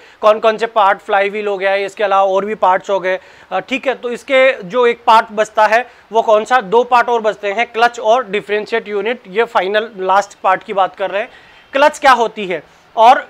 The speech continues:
differentiate unit क्या होती है, ये दोनों का काम क्या होता है। क्लच आपने बाइक में भी देखा होगा, एक साइड में क्लच का, क्लच होती है, और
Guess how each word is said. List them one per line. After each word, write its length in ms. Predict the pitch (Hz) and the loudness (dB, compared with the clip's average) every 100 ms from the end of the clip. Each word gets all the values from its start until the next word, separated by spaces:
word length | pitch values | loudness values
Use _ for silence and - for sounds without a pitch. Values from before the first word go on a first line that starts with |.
| 196 | -10
differentiate 720 | 240 - 254 277 277 320 226 | -10 -4 -2 -2 -4 -6 -4
unit 340 | 233 233 254 | -8 -6 -4
क्या 120 | 240 | 0
होती 320 | 220 190 185 170 | 0 0 -8 -12
है, 240 | 135 _ _ _ _ _ _ _ - | -12 _ _ _ _ _ _ _ -8
ये 120 | 240 | -2
दोनों 280 | 262 254 262 | 0 0 -2
का 60 | 269 | -2
काम 260 | 214 226 | 0 -2
क्या 120 | 226 202 | -2 -4
होता 140 | 180 | -4
है। 80 | 196 | -6
क्लच 240 | 262 294 | -2 0
आपने 360 | 254 220 226 262 | 2 0 0 -6
बाइक 380 | 180 190 202 202 | -2 -2 -2 -4
में 140 | 233 | -6
भी 100 | 240 | -4
देखा 240 | 214 202 220 | -4 0 2
होगा, 360 | 214 214 220 - - - | 2 0 -2 -4 -16 -4
एक 160 | 220 | -4
साइड 260 | - 214 214 | 0 0 0
में 100 | 226 | -4
क्लच 320 | - 226 226 | -2 -2 -2
का, 220 | - 233 214 214 | 0 0 0 -4
क्लच 480 | 190 - 214 214 214 | -8 -4 -2 -2 -2
होती 240 | 190 226 | -6 -4
है, 140 | 247 | -4
और 380 | 262 202 208 254 | -2 2 2 2